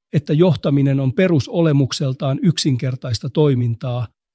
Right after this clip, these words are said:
mutta sen oivaltaminen vaatii paljon kokemusta ja näkemystä. Pelkkä tieto ei riitä.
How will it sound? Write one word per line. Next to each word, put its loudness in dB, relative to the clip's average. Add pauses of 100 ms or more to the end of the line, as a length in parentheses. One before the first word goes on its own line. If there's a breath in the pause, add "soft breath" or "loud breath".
(280)
mutta 0
sen 2
oivaltaminen 2
vaatii 0
paljon 0
kokemusta -2
ja -2
näkemystä. -2 (760)
Pelkkä 2
tieto 0
ei 2
riitä. 0